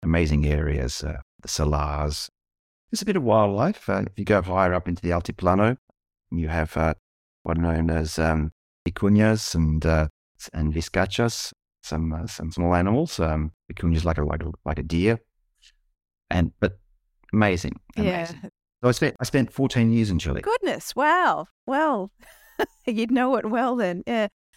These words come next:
Speaker 1: Yeah, and yeah.
Speaker 2: Yeah.
Speaker 1: Yeah, my, my, uh, uh, really wonderful part of, part of my life, and, uh, I do, um, look forward to, to going to visit friends that I have over there when I spent those fourteen years, uh,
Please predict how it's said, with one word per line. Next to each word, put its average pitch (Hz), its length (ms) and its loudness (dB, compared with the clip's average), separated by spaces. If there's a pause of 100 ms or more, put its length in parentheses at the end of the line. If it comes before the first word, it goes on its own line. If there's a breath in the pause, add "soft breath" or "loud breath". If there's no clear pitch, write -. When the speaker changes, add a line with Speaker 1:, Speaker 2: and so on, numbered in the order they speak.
(140)
Speaker 1:
Yeah, 156 200 4
and 123 120 4
yeah. 110 160 2
Speaker 2:
Yeah. - 80 -10 (640)
Speaker 1:
Yeah, 110 200 2
my, 98 300 4
my, 92 440 4 (400)
uh, 90 180 -2 (320)
uh, 87 280 2 (220)
really 123 240 4
wonderful 104 340 0
part 92 240 2
of, 82 80 -6 (140)
part 90 140 0
of 87 60 0
my 85 140 0
life, 76 380 0
and, 80 280 0
uh, 82 220 0 (260)
I 73 80 -4
do, 85 360 0 (540)
um, 82 380 2 (480)
look 117 120 0
forward 117 380 2
to, 90 200 2
to - 100 -10
going 87 220 4
to 78 80 -4
visit 80 360 -2 (240)
friends 82 280 0
that 82 80 -2
I 80 60 -2
have 82 140 -2
over 82 240 0
there 76 300 0 (480)
when - 160 -8
I 87 60 -8
spent - 260 -8
those - 180 -8
fourteen - 380 -4
years, - 320 -6
uh, 98 140 -8